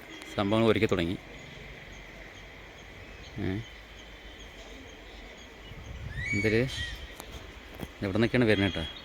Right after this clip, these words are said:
നമുക്കത് പിന്നെ കാണിച്ചു തരാം. അപ്പം ഞാൻ വെറുതെ വന്ന് പെട്ടെന്നുള്ളൂ. അപ്പോൾ നെന്മാറ പണി ആരംഭിച്ച് കഴിഞ്ഞു വെടിക്കെട്ടിൻ്റെ. വല്ലെങ്കിൽ തുടങ്ങാൻ പോണേ ഉള്ളൂ. അപ്പോൾ നമുക്കിനി അടുത്ത ദിവസം വരാം. രണ്ട് ഓരോ ദിവസം, ആ, കഴിയുന്നോറും അപ്ഡേറ്റ് വന്നുകൊണ്ടിരിക്കും.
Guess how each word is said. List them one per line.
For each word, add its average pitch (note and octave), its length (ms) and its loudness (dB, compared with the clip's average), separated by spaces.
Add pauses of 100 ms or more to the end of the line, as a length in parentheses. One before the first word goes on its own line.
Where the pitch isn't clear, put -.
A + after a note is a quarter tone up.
(400)
നമുക്കത് G2+ 340 6
പിന്നെ A2 220 8 (200)
കാണിച്ചു G#2 260 6
തരാം. F#2+ 160 6 (160)
അപ്പം - 180 -2
ഞാൻ F#2+ 140 4
വെറുതെ F#2 260 4
വന്ന് G#2 160 4
പെട്ടെന്നുള്ളൂ. F#2 360 4 (760)
അപ്പോൾ G#2 220 2
നെന്മാറ G#2+ 260 6 (440)
പണി A2+ 200 8 (400)
ആരംഭിച്ച് A2 340 8
കഴിഞ്ഞു F2+ 200 10
വെടിക്കെട്ടിൻ്റെ. F2 420 4 (1500)
വല്ലെങ്കിൽ F#2 320 4
തുടങ്ങാൻ F#2+ 280 6
പോണേ F2+ 180 6
ഉള്ളൂ. F#2+ 120 2 (720)
അപ്പോൾ G#2 160 10
നമുക്കിനി C3+ 260 12
അടുത്ത B2 140 10
ദിവസം A#2+ 180 12
വരാം. F#2 180 10
രണ്ട് A#2+ 160 10 (160)
ഓരോ C#3+ 200 12
ദിവസം, D3 180 10 (180)
ആ, C3 40 8 (120)
കഴിയുന്നോറും B2+ 400 10 (280)
അപ്ഡേറ്റ് A#2 280 12
വന്നുകൊണ്ടിരിക്കും. A2 460 10